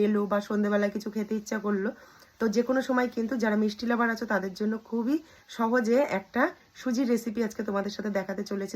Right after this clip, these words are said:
তোমরা দেখতে থাকো, আশা রাখছি ভীষণ, ভীষণ, ভীষণ ভালো লাগবে। মা একটা মিষ্টি বানাবে এখন, সেটা তোমাদের সাথে শেয়ার করব। এই মিষ্টিটা বানাবে তার জন্য দেখো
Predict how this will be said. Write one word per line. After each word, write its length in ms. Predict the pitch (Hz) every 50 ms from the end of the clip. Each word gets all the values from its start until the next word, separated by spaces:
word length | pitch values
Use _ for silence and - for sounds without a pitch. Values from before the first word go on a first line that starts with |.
| 202 208
তোমরা 140 | 196 196 185 190
দেখতে 180 | 190 - - 202 208
থাকো, 180 | 214 208 - 285 - - - - - - - - 202
আশা 140 | 214 - 226
রাখছি 180 | 220 214 - - 214 214
ভীষণ, 220 | 220 202 - 220 208
ভীষণ, 200 | 202 196 202 214 208 190
ভীষণ 200 | 196 180 294 349 330 226
ভালো 160 | 185 156 147 151
লাগবে। 240 | 143 151 - - - - - _ _ _ _ _ _ _ - -
মা 80 | 226 233 240
একটা 140 | 240 - 285 269
মিষ্টি 200 | 269 262 - - 302
বানাবে 240 | 285 285 285 294 294 285 285
এখন, 140 | 285 311 320 -
সেটা 140 | - 262 254 254
তোমাদের 220 | 262 254 254 254 254
সাথে 140 | 277 269 269 -
শেয়ার 160 | - 254 254 240 - -
করব। 180 | 262 269 262 320 381 381 - - - - - -
এই 60 | 339 381 381
মিষ্টিটা 320 | 381 359 - 370 359 392 381
বানাবে 240 | 349 349 339 339 370 392 370
তার 120 | 320 294 254
জন্য 140 | 285 320 311 311 302
দেখো 140 | 302 302